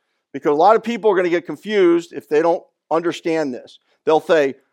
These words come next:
"Well, are we gonna be part of that? Are we gonna see the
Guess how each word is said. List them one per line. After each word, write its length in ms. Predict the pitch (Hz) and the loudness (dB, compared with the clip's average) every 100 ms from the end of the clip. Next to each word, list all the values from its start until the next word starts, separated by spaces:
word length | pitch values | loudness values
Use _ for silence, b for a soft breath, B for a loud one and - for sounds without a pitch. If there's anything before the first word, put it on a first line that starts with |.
| _ _ | _ _
"Well, 180 | 165 185 | 6 8
are 160 | 156 139 | 8 4
we 240 | 135 214 | 2 2
gonna 200 | 247 240 | 4 2
be 140 | 220 226 | 0 -2
part 280 | 220 233 | 2 4
of 60 | 233 | 4
that? 340 | 233 240 226 _ _ | 2 2 -2 _ _
Are 120 | 135 143 | 0 2
we 160 | 180 | 2
gonna 220 | 214 214 | 2 0
see 180 | - 226 | -4 -4
the 260 | 208 175 | -2 -4